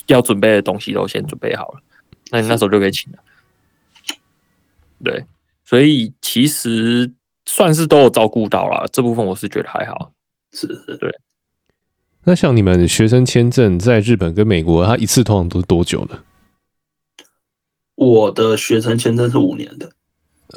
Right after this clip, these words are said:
Speaker 3: 哦，一口气五年，这么久啊？
Speaker 2: 因为，因为这边是这样，就是我那个学程它会有所谓的，呃，实习的部分，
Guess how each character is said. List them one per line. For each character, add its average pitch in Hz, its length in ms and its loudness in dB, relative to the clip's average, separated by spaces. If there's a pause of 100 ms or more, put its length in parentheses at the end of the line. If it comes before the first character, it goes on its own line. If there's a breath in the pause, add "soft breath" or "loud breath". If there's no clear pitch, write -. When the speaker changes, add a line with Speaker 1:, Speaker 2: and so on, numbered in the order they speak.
Speaker 3:
哦， 131 200 4
一 143 100 2
口 95 220 0
气 120 160 4
五 95 160 0
年， 80 260 -4
这 139 100 2
么 107 80 2
久 - 200 -2
啊？ - 220 -12 (440)
Speaker 2:
因 202 120 4
为， 214 360 8
因 196 120 4
为 220 280 6
这 - 160 2
边 156 220 6
是 156 160 2
这 156 100 2
样， 131 140 0
就 160 140 4
是 175 80 0
我 123 200 0
那 147 100 0
个 151 100 4
学 117 240 -2
程 117 220 -6
它 139 180 -4
会 147 140 2
有 120 100 2
所 113 240 -6
谓 117 140 -4
的， - 140 -10
呃， 80 360 -12
实 110 260 -8
习 - 200 -8
的 - 100 -10
部 - 220 -4
分， - 260 -14